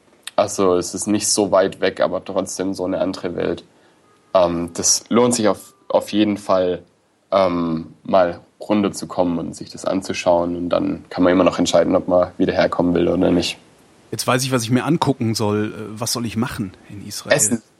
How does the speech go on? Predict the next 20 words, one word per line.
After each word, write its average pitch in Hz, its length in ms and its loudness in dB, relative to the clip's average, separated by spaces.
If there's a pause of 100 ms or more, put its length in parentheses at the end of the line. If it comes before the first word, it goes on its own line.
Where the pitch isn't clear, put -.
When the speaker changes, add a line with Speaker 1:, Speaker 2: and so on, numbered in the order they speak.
(140)
Speaker 2:
Essen. 107 280 -6 (480)
Speaker 1:
Ja. 113 260 4 (960)
Äh, 107 440 6 (100)
hier, 110 520 4 (100)
man 107 180 -4
glaubt 131 340 0
es 135 160 -8
kaum, 117 440 0
aber 92 240 -4
man 98 220 -2
kann 117 200 -6
hier 113 260 -4
wirklich, 120 640 -4 (680)
äh, 110 580 6
sehr, 117 760 4 (500)
äh, 107 580 2 (180)
gesund 123 640 2
und 101 180 -4
lecker 107 460 4
essen. - 420 -4